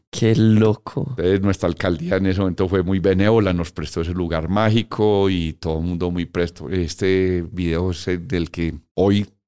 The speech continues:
Speaker 2: cuatro años después, uno habla y dice, la gente dice que es el video más grande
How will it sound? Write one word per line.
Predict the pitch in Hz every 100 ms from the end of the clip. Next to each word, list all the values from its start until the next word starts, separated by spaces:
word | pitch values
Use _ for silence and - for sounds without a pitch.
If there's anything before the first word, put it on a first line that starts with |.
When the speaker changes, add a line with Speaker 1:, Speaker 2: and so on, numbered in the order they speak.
| _ _ -
Speaker 2:
cuatro | 104 92 101
años | 98
después, | 92 85 92
uno | 98 104 104
habla | 123 113 92
y | 92
dice, | 85 90 - 78
la | 78 82
gente | 85 98
dice | 101 -
que | 90 87 82 82
es | 78
el | 95
video | 78 87
más | 90
grande | 87 92 92